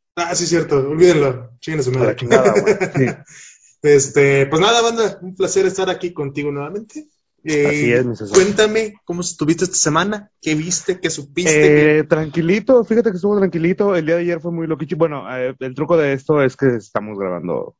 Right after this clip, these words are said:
Speaker 2: Grabamos un día antes de, de que salga, ¿no? Ya se
Speaker 1: No
Speaker 2: sabe,
Speaker 1: es cierto,
Speaker 2: secreto
Speaker 1: esto es,
Speaker 2: previernes.
Speaker 1: este,
Speaker 2: Es en vivo,
Speaker 1: en
Speaker 2: sí,
Speaker 1: vivo,
Speaker 2: cierto,
Speaker 1: güey,
Speaker 2: perdón,
Speaker 1: en
Speaker 2: es en
Speaker 1: vivo.
Speaker 2: vivo.
Speaker 1: Bueno, no en vivo, pues, porque es un
Speaker 2: Este
Speaker 1: podcast, pero se graba el mero día, o sea.
Speaker 2: Sí, sí, sí.
Speaker 1: <laughs>
Speaker 2: Pero bueno,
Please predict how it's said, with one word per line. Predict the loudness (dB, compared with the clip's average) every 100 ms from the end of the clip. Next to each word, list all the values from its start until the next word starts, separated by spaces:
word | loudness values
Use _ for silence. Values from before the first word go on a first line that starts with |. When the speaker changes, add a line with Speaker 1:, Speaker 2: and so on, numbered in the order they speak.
| _ -16
Speaker 2:
Grabamos | -6 -2 0 -2 -6
un | -6
día | -4 -6
antes | -6 -8
de, | -8 -6
de | -6 -6
que |
salga, | -6 -4 -2
¿no? | 0 0 2
Ya | 2 0
se | 0
Speaker 1:
No | -2
Speaker 2:
sabe, | 0
Speaker 1:
es |
cierto, | -2 -2
Speaker 2:
secreto | 0
Speaker 1:
esto | 4 4
es, | 4 2 0 -2
Speaker 2:
previernes. | -2 0 0 -4
Speaker 1:
este, | -4
Speaker 2:
Es | 0
en | 2
vivo, | 2 0
Speaker 1:
en | -4
Speaker 2:
sí, |
Speaker 1:
vivo, | -4
Speaker 2:
cierto, | -4 -4
Speaker 1:
güey, | -2
Speaker 2:
perdón, | -2 0
Speaker 1:
en |
Speaker 2:
es | -2
en | 0
Speaker 1:
vivo. | 2 0
Speaker 2:
vivo. | -2 -12 _ _ 2
Speaker 1:
Bueno, | 4
no | 4
en |
vivo, | 4 4 4
pues, | 4
porque | 4 2
es | 2
un |
Speaker 2:
Este | 2
Speaker 1:
podcast, | 4 4
pero | 4 0
se | 0 0
graba | 0 0
el |
mero | 0 0 2
día, | 0 -2 -6
o | -10
sea. | -12 -14 -16 _
Speaker 2:
Sí, | -6 2 2 2
sí, | 0
sí. | 2 4 2 0
Speaker 1:
<laughs> | 0 0 -2 -6 -8 -14 -2
Speaker 2:
Pero | 4 6
bueno, | 6 4